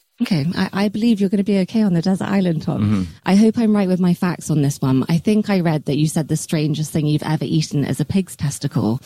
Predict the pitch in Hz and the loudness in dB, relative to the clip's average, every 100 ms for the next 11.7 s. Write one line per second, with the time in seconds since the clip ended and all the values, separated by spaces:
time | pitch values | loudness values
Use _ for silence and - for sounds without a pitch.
0 | - - 196 196 226 208 202 - 202 208 | -16 -4 -2 0 0 0 -2 -4 0 0
1 | 190 - 185 180 180 - 180 214 247 - | 0 -2 0 0 -2 -2 -2 0 -2 0
2 | 165 151 170 156 107 202 90 160 151 160 | 0 0 0 2 4 2 2 0 -2 -4
3 | 156 151 110 104 98 95 92 87 101 92 | -2 0 0 0 0 0 0 0 -2 -2
4 | 90 85 85 - 330 196 170 151 139 - | 0 2 2 4 6 6 4 0 -4 -12
5 | _ _ 113 113 110 101 - 98 - 98 | _ _ 0 2 2 0 -2 -6 -2 -2
6 | 95 87 87 - - 76 - - 262 - | 0 2 0 -2 -12 -6 -2 2 2 2
7 | 214 214 190 196 214 185 151 151 196 196 | 0 0 -2 -4 2 2 2 2 2 4
8 | 190 185 185 202 - 156 127 165 160 160 | 0 0 0 -4 -4 -4 -2 -2 -2 -2
9 | 170 208 - - - - - - - 117 | -2 -2 -4 -6 -6 -8 -14 -12 -2 0
10 | 127 135 110 120 120 107 110 110 101 101 | 2 2 0 0 2 2 0 0 0 0
11 | 95 92 92 90 90 87 87 | 2 0 0 0 2 2 0